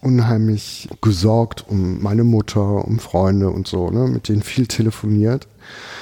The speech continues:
aber war eigentlich nur zu Hause und hab da kleinere Formate gemalt. Und, äh,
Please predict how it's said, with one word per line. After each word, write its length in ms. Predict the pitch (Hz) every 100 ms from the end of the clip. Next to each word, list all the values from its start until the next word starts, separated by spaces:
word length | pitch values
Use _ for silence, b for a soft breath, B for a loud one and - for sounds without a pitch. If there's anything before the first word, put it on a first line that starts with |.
| B B B -
aber 300 | - 113 107
war 180 | 95 -
eigentlich 320 | 113 110 -
nur 500 | 107 120 139 156 - - _ _ _ _ _ _ _ -
zu 240 | 123 98
Hause 280 | 85 113 120
und 120 | 110
hab 140 | 95
da 140 | - 101
kleinere 420 | - 95 92 95
Formate 480 | - 92 82 82 -
gemalt. 520 | 80 82 85 - - _ - - -
Und, 580 | 98 95 98 98 92 -
äh, 220 | 92 82